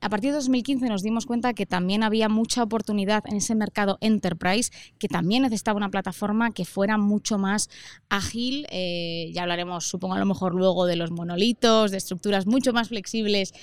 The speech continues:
y, y modulares. Entonces, este cambio no puede ser de la noche a la mañana, no te puedes convertir de una plataforma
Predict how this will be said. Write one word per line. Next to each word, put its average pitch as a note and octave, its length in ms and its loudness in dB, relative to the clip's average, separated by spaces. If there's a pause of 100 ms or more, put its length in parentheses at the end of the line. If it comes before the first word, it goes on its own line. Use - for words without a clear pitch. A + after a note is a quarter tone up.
(160)
y, F#3 320 2
y G3 80 2
modulares. G3 580 2 (260)
Entonces, G#3+ 360 2 (380)
este A#3 420 0
cambio C4 540 0
no G#3+ 240 -6
puede F#3 240 0
ser F#3+ 160 -4
de F3+ 60 0
la F3+ 40 2
noche F3 240 -4
a - 20 -4
la F#3+ 60 -2
mañana, G3+ 340 2
no F3+ 120 -6
te G3 80 -10
puedes F#3+ 260 -4
convertir F#3+ 400 -4
de F3+ 60 -4
una F3+ 140 -2
plataforma F3 640 -4